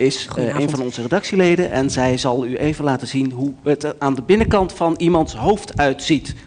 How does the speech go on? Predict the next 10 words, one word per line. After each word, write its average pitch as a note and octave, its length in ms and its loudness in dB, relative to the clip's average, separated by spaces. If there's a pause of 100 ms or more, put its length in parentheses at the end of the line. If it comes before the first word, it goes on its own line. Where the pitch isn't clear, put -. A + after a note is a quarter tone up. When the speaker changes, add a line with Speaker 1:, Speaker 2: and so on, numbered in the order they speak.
Speaker 1:
Katelijne. F#3 400 -2 (400)
Speaker 2:
Nou, G3 340 2 (160)
dat, A3+ 260 2 (580)
dat B3+ 240 4
weet D#4+ 160 8
ik C#4 100 4
niet B3+ 160 6
helemaal. F3 400 2
Maar, A#3+ 320 6
ehm, C4 640 6